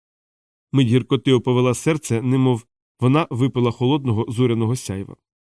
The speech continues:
Чен Сінь неспішно куштувала чай, але зрештою він скінчився. Чен Сінь і Ло Цзи встали і почали прощатися з господинею.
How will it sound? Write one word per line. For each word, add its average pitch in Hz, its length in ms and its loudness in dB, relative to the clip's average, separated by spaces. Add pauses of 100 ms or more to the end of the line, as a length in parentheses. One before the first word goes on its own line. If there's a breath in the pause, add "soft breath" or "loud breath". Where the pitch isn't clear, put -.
(220)
Чен 127 220 0
Сінь 120 220 -2
неспішно 117 500 -2
куштувала 117 500 -2
чай, 170 280 -6 (260)
але 123 260 2
зрештою 127 400 -2
він 117 120 -2
скінчився. 101 680 -8 (460)
Чен 131 200 0
Сінь 127 200 -2
і 123 40 2
Ло 123 160 2
Цзи 117 200 0
встали 143 360 0
і 110 40 2
почали 120 360 -4
прощатися 120 580 -6
з 110 60 -6
господинею. 101 600 -6